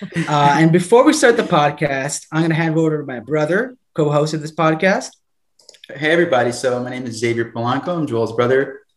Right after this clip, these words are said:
Speaker 2: And like Joel said, we founded this podcast as a way to help animators, uh, you know, in the animation community worldwide, and also to form a community, uh, because that's super important in today's times.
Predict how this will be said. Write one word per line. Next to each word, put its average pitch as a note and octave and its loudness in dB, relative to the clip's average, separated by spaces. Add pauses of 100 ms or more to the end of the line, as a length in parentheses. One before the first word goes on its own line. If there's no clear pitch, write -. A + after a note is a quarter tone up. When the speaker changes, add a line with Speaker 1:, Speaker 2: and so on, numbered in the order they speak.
(120)
Speaker 2:
And B2+ -2
like D3 -2
Joel E3+ 4
said, A#2+ 2
we C3 -6
founded D3 2
this B2 -6
podcast A#2 -2 (400)
as C3 -2
a C3 -2
way B2+ 0
to B2 -2
help D#3+ -4
animators, B2+ -2
uh, A#2 -4
you A2+ -10
know, A2+ -8
in A2+ -6
the A2+ -4
animation A#2+ -6
community C3+ -6
worldwide, B2 -2 (600)
and D3 0
also D#3+ 4
to E3+ -4
form D#3 0
a D3+ -4
community, B2 -4
uh, A#2+ 0
because A#2+ -6
that's B2 0
super A#2+ -6
important G#2+ -6
in A2+ -6
today's A2+ -4
times. A2 -6